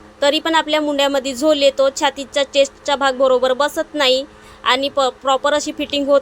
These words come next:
नाही. जर आपल्या प्रॉपर अशी फिटिंग करायची आहे, तर चेस्टच्या साईजनुसार, नुसार, मुंड्याच्या साईजनुसार आपल्याला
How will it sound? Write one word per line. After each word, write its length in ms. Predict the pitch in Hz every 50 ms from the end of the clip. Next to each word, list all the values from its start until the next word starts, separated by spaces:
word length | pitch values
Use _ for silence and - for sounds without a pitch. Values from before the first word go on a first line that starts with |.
| - -
नाही. 200 | 269 262 254 233
जर 180 | 220 285 302
आपल्या 320 | 294 262 277 - 285 285 277
प्रॉपर 600 | - - - - - - 285 262 262 - 302 311
अशी 220 | 311 311 - 320
फिटिंग 320 | - 311 294 - 294 294 285
करायची 440 | 285 285 285 277 269 262 - 277
आहे, 120 | 269 269 262 262
तर 80 | 269 269 - - - - - - - -
चेस्टच्या 360 | 311 311 311 - - 320 320
साईजनुसार, 600 | 311 320 285 269 240 269 269 254 - 269 269 262 247 240 - -
नुसार, 460 | 262 269 262 - 277 269 254 254 254 - - - - - 240
मुंड्याच्या 440 | 277 285 277 302 302 294 320 320
साईजनुसार 600 | 311 339 285 277 277 240 285 285 269 - 285 269
आपल्याला 440 | 254 254 254 254 254 262 262 285 339